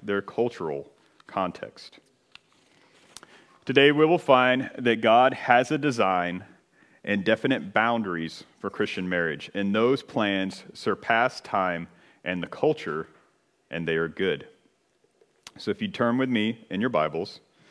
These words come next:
to First Peter chapter three, verses one through seven. First Peter chapter three,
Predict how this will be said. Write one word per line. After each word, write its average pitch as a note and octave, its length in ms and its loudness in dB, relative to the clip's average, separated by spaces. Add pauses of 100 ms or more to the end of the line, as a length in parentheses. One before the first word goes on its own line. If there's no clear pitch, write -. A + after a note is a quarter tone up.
(460)
to A2+ 200 0
First B2+ 320 0
Peter A#2 360 0 (180)
chapter C3+ 380 2
three, A#2+ 420 0 (760)
verses G2 600 -2
one F#2+ 300 -4
through G#2 140 -8
seven. C#2 420 -6 (1800)
First C3+ 260 -2
Peter G2+ 340 -2 (720)
chapter G2+ 320 -2
three, D2+ 320 -6